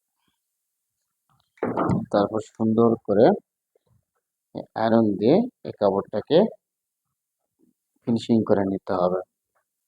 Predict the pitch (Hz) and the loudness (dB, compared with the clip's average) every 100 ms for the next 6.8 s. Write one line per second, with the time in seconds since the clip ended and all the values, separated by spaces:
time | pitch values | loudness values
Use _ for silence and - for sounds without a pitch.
0 | _ _ _ _ _ _ _ _ _ _ | _ _ _ _ _ _ _ _ _ _
1 | _ _ _ 104 110 110 110 117 113 101 | _ _ _ -2 2 2 2 0 2 0
2 | 92 95 98 143 - _ _ _ - _ | -2 -10 -10 -12 -12 _ _ _ -20 _
3 | - 101 90 101 - - 104 131 208 226 | -8 -4 0 0 -2 -10 -4 0 0 -2
4 | - _ _ _ _ _ _ _ _ _ | -12 _ _ _ _ _ _ _ _ _
5 | _ _ _ _ _ _ _ _ _ _ | _ _ _ _ _ _ _ _ _ _
6 | 110 113 107 113 113 120 101 | -6 -2 0 0 2 2 0